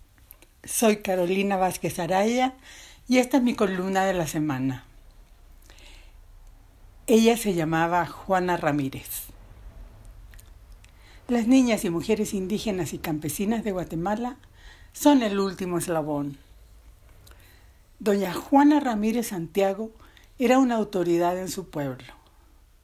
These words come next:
Desde joven había comprendido su misión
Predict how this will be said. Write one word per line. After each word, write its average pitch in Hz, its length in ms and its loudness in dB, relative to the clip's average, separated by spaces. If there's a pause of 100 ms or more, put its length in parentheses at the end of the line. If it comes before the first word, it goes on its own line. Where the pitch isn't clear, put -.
(440)
Desde 196 260 2
joven 233 540 -2 (300)
había 196 340 2
comprendido 185 720 0
su 208 100 -6
misión 180 640 -4